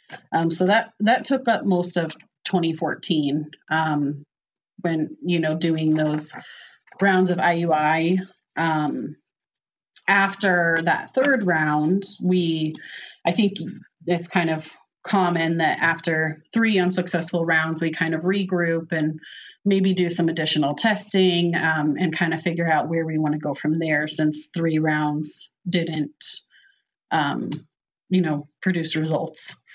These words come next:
So let's see, after that,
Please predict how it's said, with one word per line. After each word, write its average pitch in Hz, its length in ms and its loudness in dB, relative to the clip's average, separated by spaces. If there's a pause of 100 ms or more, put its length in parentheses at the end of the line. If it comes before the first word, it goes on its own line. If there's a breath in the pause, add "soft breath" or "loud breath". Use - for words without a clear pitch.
(1500 loud breath)
So 196 580 2 (1300)
let's 190 220 0
see, - 180 0
after 196 320 0
that, 185 640 0